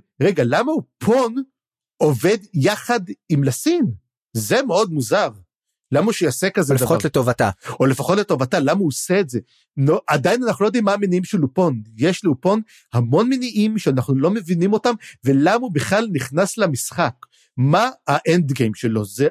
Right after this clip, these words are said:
Speaker 1: ממש לא ברור כרגע. עוד דבר אחד קטן, אני ראיתי שאני שכחתי להגיד לפני זה, על, על הממלכת הצללים, שמדברים לפני זה, קוויקמן מדבר, אז הוא אומר,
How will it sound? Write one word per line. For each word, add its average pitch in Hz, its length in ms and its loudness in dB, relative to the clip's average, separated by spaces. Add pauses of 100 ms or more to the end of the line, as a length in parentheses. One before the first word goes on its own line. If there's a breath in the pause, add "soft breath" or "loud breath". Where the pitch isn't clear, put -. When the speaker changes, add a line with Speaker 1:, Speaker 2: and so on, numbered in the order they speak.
Speaker 1:
ממש 123 520 0 (340)
לא 113 280 2
ברור 175 340 0
כרגע. 110 460 -2 (760 loud breath)
עוד 202 160 2
דבר 233 160 2
אחד 226 120 -2
קטן, 220 340 0
אני 170 160 2
ראיתי 196 220 0
שאני 160 200 0
שכחתי 185 380 -2
להגיד 160 220 2
לפני 175 280 0
זה, 220 220 0
על, 147 260 2
על 143 200 2
הממלכת 143 440 0
הצללים, 202 500 0 (580 loud breath)
שמדברים 151 640 0
לפני 208 180 -8
זה, 202 100 -4
קוויקמן 196 480 0
מדבר, 151 460 0
אז 139 140 -2
הוא 151 60 0
אומר, 170 140 0